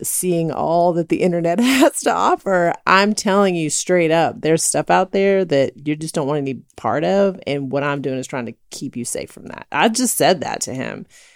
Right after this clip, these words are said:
And he seemed, I mean, this was two years ago. We'll see how he feels at <laughs> thirteen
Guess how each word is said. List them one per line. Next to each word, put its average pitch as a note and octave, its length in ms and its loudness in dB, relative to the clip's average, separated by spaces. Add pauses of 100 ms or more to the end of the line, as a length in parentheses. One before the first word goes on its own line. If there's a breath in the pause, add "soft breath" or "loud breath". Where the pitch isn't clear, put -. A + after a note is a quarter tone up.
(280 soft breath)
And D#3+ 100 -2
he A#3 160 4
seemed, E4+ 500 0
I - 40 4
mean, E3 220 0
this D#3+ 180 0
was C3 100 -8
two - 140 -4
years F3 200 2
ago. E3+ 200 4
We'll C#3+ 120 0
see C#3 180 0
how E3 120 2
he C3+ 60 0
feels C3 280 0
at - 100 -6
<laughs> - 20 -2
thirteen A#3 580 2